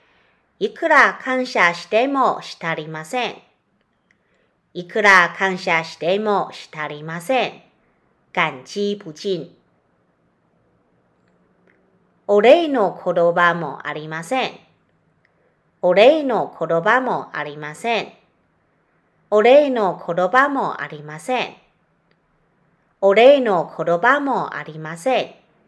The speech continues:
言語道不尽我的感谢。お礼申し上げます。お礼申し上げます。お礼申し上げます。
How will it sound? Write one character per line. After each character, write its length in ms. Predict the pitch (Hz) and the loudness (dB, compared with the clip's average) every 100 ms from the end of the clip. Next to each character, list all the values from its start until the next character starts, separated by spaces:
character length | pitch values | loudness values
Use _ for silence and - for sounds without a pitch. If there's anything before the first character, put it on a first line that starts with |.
| _ _ _ | _ _ _
言 180 | 180 180 | -4 -2
語 280 | 214 185 151 | -2 -4 -4
道 220 | - 185 165 | -2 -2 -2
不 120 | 165 | -6
尽 400 | 185 196 151 - | -6 -8 -8 -12
我 160 | 156 - | -12 -10
的 140 | - | -10
感 160 | 135 - - | -10 -12 -14
谢。 400 | - 240 185 - _ _ _ _ _ _ 1077 1077 1077 _ _ _ _ _ _ _ _ _ _ _ _ _ _ _ _ _ _ | -12 -4 -4 -4 _ _ _ _ _ _ _ _ _ _ _ _ _ _ _ _ _ _ _ _ _ _ _ _ _ _ _
お 160 | 185 190 | 2 6
礼 340 | 220 220 185 | 6 6 4
申 360 | 160 190 240 254 | 0 2 2 2
し 180 | - 226 | 0 0
上 160 | 214 | 2
げ 160 | 214 214 | 0 -2
ま 240 | 214 214 | 0 -2
す。 240 | 214 - _ _ _ _ _ _ _ _ _ _ _ - | -4 -16 _ _ _ _ _ _ _ _ _ _ _ 0
お 160 | 180 | 4
礼 440 | 190 196 180 156 147 | 6 6 6 2 -2
申 300 | 180 220 226 | -2 0 -2
し 160 | - | 0
上 180 | 220 214 | 4 4
げ 200 | 208 202 | 4 0
ま 280 | 202 196 202 | 2 2 0
す。 220 | 202 - _ _ _ _ _ _ _ _ _ _ _ _ - | -6 -20 _ _ _ _ _ _ _ _ _ _ _ _ 0
お 180 | 175 | 2
礼 380 | 180 196 185 170 | 6 6 6 2
申 340 | 156 185 240 262 | -2 -2 0 0
し 160 | 262 | 2
上 160 | 226 214 | 2 2
げ 220 | 208 196 | 0 0
ま 280 | 196 202 220 | 2 2 0
す。 200 | - | -8